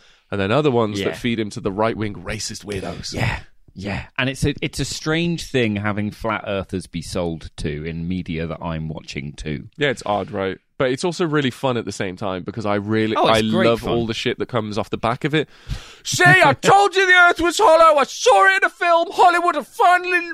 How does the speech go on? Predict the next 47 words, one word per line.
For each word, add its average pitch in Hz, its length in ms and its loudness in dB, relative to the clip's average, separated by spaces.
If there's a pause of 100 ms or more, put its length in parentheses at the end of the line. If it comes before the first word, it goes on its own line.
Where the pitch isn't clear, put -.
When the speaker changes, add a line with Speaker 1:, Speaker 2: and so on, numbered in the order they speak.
(120)
Speaker 2:
leaking 370 600 2
it 214 220 2
Speaker 1:
Yeah. 110 220 2
Speaker 2:
to 330 120 4
us 311 260 2 (280)
bit 339 200 4
by 330 160 6
bit 339 340 0
so 320 140 -6
we're 294 80 -4
not 320 240 2
all 302 320 -4 (160)
stressed - 480 -2
out 294 200 4
and 247 140 -2
weird 311 260 2
about 269 360 4
it." - 260 0 (760)
Speaker 1:
This - 200 -8
episode's 147 500 -4
a 101 80 -6
shambles, 120 440 -4
Speaker 2:
I 185 40 0
have 233 120 2
Speaker 1:
and - 80 -2
I - 20 -2
Speaker 2:
got - 140 0
Speaker 1:
love 170 60 0
Speaker 2:
no 185 180 2
Speaker 1:
it. 196 40 -4
Speaker 2:
fucking 160 300 -4
clue 143 240 0
what 117 120 0
we're 123 100 0
talking 113 280 -2
about 95 200 -2
in 95 60 -4
this 95 140 -6
episode, 95 400 -4
but 120 60 -2
I'm 139 300 0
having 151 360 -2
a, 135 80 0
g-, 113 180 -6
a 117 80 0
wonderful 104 440 -2
time. 95 300 -6